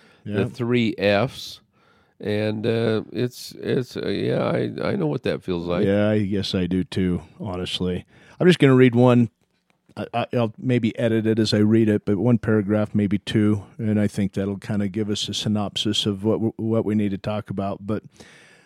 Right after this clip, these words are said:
Speaker 2: this, uh, brother says, "The impression I've had throughout all of this ordeal is to help him," that's the son, better understand the Savior and his atoning sacrifice.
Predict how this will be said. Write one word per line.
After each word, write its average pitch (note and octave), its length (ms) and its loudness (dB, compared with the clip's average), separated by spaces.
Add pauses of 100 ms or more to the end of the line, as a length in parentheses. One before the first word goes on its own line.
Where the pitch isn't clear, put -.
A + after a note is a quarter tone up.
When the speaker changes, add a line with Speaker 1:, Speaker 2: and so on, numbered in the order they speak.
(100)
Speaker 2:
this, - 300 2
uh, A#2+ 300 4 (140)
brother A#2 340 4
says, A2+ 380 4
"The B2 120 4
impression C#3 440 4
I've A2+ 140 2
had B2 260 0
throughout A2+ 480 0
all A#2 260 0
of G#2 120 -4
this A2 240 -2
ordeal G2 480 -2
is G2 140 -4
to F#2 100 -8
help F#2+ 320 -8
him," F#2 380 -4 (420)
that's F#2+ 280 -4
the G2 100 -2
son, F#2+ 380 -2
better B2 320 0
understand A2 680 -4 (520)
the - 80 -6
Savior - 500 0 (360)
and F#2 140 -6
his C3 260 2
atoning A2+ 440 2
sacrifice. - 800 -6